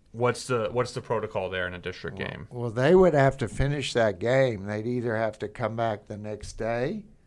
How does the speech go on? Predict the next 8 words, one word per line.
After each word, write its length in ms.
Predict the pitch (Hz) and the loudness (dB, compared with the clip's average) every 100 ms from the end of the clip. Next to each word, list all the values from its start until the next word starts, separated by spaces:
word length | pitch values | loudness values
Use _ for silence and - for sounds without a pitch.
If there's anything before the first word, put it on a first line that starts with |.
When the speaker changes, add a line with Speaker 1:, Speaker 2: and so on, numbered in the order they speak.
| _ _ _ _ _ | _ _ _ _ _
Speaker 2:
or 320 | 107 110 110 | -4 -2 -2
they, 260 | 117 120 113 - _ - | -4 -4 -6 -14 _ -8
they 160 | 117 | -8
could 200 | 110 117 | -6 -8
wait 300 | 101 113 117 | -6 -6 -6
it 160 | 107 101 | -8 -6
out. 380 | 117 165 120 - _ _ _ _ | -6 -6 -8 -14 _ _ _ _
Uh, 100 | - | -18